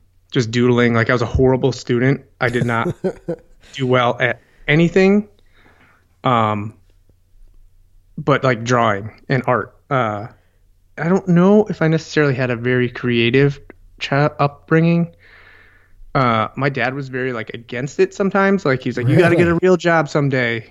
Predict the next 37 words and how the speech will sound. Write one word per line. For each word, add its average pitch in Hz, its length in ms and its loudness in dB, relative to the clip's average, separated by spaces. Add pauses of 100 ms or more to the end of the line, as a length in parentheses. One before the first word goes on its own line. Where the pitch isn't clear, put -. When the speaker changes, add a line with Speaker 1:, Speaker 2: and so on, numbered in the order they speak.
(100)
Speaker 1:
'Cause 123 300 -10
art, 180 240 0
it, 175 180 0
it, 165 200 -2
like, 170 140 2
he 190 140 2
thought 165 240 2
art 151 160 2
was 151 180 -2
gonna 139 160 -4
be, 123 140 -6
like, 113 160 -8
me, 123 180 -4
like, 107 220 -10
painting, 131 720 -4 (600)
Speaker 2:
Yeah. 127 220 0
Speaker 1:
um, 107 180 -4
for 127 140 -2
no 120 220 2
money. 123 420 0
So 120 180 -4
he 117 80 -6
thought, 117 200 -6
like, 113 140 -8
"No, 131 100 0
you 120 140 -2
have 120 80 -8
to 127 80 -4
get, 120 100 0
like, 110 120 -4
a 110 40 -2
real 123 220 2
job," 113 400 2
and 107 160 -12 (240)
blah, 120 120 0
blah, 113 120 -2
blah. 104 160 -4